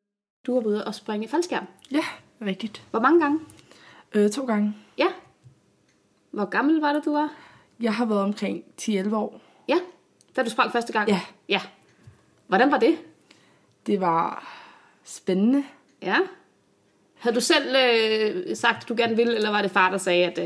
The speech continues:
Speaker 1: øh, "Det her, det gør vi"?
Speaker 2: Nej, altså, nu havde jeg prøvet at overtage min mor i, ja, det må så have været fire, fem år inden.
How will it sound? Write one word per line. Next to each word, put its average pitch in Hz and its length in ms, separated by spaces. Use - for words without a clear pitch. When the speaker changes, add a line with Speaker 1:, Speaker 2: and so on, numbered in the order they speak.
Speaker 1:
øh, 190 60
"Det 214 80
her, 202 80
det 180 100
gør 175 140
vi"? 175 160
Speaker 2:
Nej, 208 420
altså, 208 480
nu 214 160
havde 202 220
jeg 214 80
prøvet 220 380
at 202 120
overtage 208 380
min 190 140
mor 190 320
i, 180 340
ja, 170 220
det 180 120
må 175 200
så 175 120
have 170 80
været 175 260
fire, 208 300
fem 220 300
år 208 120
inden. 202 380